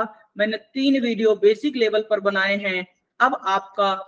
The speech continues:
थोड़ा सा moderate level start हो चुका है। तो अब आपको इस चीज को समझने के लिए पहले आपको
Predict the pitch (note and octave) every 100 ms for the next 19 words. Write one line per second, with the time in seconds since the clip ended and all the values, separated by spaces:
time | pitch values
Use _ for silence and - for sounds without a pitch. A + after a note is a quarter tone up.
0 | _ - B3 - G#3+ F#3 F#3+ F#3+ G#3 B3
1 | A#3 G#3+ G#3 G3+ - F#3+ G3 F#3+ - F3+
2 | F3+ F3+ E3 E3+ _ _ G3+ F#3 F#3+ G3+
3 | B3+ B3 - A3+ A#3 G#3+ G#3 G3+ A3 C4
4 | B3 A3 G#3+ G3+ G#3 G#3 A3 G#3+ G3+ -
5 | G#3 G#3+